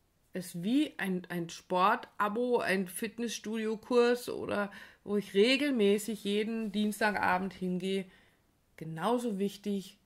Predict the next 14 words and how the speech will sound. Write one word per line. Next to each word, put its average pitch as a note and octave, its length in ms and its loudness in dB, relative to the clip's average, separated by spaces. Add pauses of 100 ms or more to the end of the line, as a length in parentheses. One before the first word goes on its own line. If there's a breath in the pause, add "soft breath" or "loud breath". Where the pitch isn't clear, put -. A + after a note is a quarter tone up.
(120)
für - 140 -12
meine E3 240 -6
Beziehung, A3+ 680 -4
diesen G#3 300 -2
Raum F3 340 -4
zu F3+ 140 -14
schaffen. D#3 500 -12 (500 soft breath)
Und D#3+ 160 -10
den E3+ 260 -2
hat E3+ 100 -8 (280)
jeder, E3+ 480 2 (1500)
wenn E3 120 -8
er D#3 120 -6
will. D3 220 -6